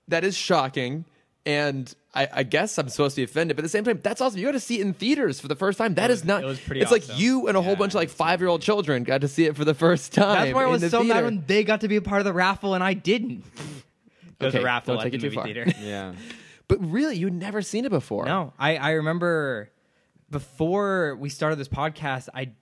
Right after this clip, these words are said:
Speaker 2: just didn't really have an interest in it for some reason. Like, I was so obsessed with the, the late two thousands animated film. Don't give me that look. It's, it's a very bad look on you.
Speaker 1: <laughs>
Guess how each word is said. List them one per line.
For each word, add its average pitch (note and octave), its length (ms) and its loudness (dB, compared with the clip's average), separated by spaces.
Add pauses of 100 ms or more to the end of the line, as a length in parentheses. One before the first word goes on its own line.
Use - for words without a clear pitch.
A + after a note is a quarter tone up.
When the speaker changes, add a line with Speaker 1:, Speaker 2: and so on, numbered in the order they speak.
(140)
Speaker 2:
just C#3 320 -14
didn't C#3+ 180 -4
really D3+ 240 -6
have C#3 240 -4
an C3 120 -8
interest C#3 420 -10
in A#2 80 -8
it G2+ 100 -14
for - 80 -18
some A2+ 260 -12
reason. G#2 480 -12 (640)
Like, B2+ 160 -6
I B2+ 120 -4
was C#3 180 -2
so D3 380 -2
obsessed C3+ 460 -6
with C3+ 200 -12
the, B2 340 -4
the A2+ 220 -10
late A#2+ 260 -8
two C#3+ 140 -12
thousands B2+ 480 -8
animated A2 400 -12
film. A#2+ 140 -16
Don't D#3+ 180 -10
give E3 120 -12
me E3 60 -8
that A2+ 220 -14
look. G#2+ 160 -2
It's, - 320 -4
it's C3 160 -12
a C3+ 40 -12
very C3+ 220 -4
bad C#3+ 220 -6
look C#3+ 200 -10
on G2 120 -16
you. G2 200 -16 (240)
Speaker 1:
<laughs> G3+ 80 -6